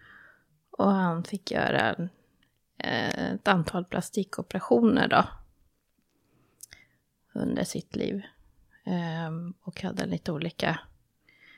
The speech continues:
ögonproteser och sånt där. För att man behövde vidga ut ögonhålan och så. Ehm, <clears throat> sen, eh, kom han fram till när han var ungefär sju år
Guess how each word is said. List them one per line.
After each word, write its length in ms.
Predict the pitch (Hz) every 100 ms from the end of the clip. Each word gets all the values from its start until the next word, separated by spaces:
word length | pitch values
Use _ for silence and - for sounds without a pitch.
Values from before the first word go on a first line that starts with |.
| _ _ _ _
ögonproteser 920 | - 180 185 180 180 - - - -
och 80 | 208
sånt 240 | - - -
där. 140 | - - _ _ _ _ _ - - - - _
För 120 | -
att 280 | 214 175 -
man 240 | 185 175
behövde 400 | 175 170 175 165
vidga 680 | 170 175 170 185 196 190 196
ut 340 | 190 180 -
ögonhålan 840 | - 165 - 180 190 160 - - -
och 100 | -
så. 200 | - 202 - _ _ _ _ _ _ _ _ _ _ _ _ - _ _ _ _ _ _
Ehm, 640 | 208 202 202 190 190 190 185 - - 240 _ _ _
<clears throat> 380 | 277 262 247 226 - - _ _ _ _ _ _ - - -
sen, 440 | - 208 202 202
eh, 220 | 190 160
kom 280 | - - 202
han 140 | 196 196
fram 260 | 196 196
till 320 | 214 185 180
när 60 | 196
han 280 | 196 170 185
var 200 | - -
ungefär 340 | - 214 -
sju 220 | - 208
år 320 | 208 202 196